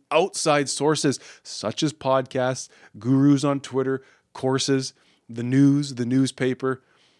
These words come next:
your neighbor <laughs> down the street. And I wouldn't say that you're not, you shouldn't do that. I, again, I can't tell you how to live. I have tried to really limit how much I go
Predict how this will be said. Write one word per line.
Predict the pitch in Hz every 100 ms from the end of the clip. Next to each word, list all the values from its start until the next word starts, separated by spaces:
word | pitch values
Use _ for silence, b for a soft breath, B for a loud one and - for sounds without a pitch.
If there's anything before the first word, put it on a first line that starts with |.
| _ -
your | 120
neighbor | 123 135 139
<laughs> |
down | 139 160
the | 135
street. | - 139 135 139 b b b b b b b _ _ _ _ -
And | 190
I | 180
wouldn't | 196 240 -
say | 208
that | 190 160
you're | 139
not, | 147 147 - _ _ _ -
you | 143
shouldn't | 127 170 156
do | 131 110
that. | 92
I, | 107
again, | 127 160 135 120
I | 110
can't | - 127 117
tell | 123
you | 123
how | 110 107
to |
live. | 107 104 92 -
I | 123 151
have | 165 139
tried | - 135 120
to |
really | 110 131 131
limit | 117 123 131 143 -
how | - 131
much | 135 127 - -
I | 135 123
go | 120 107 131 135 131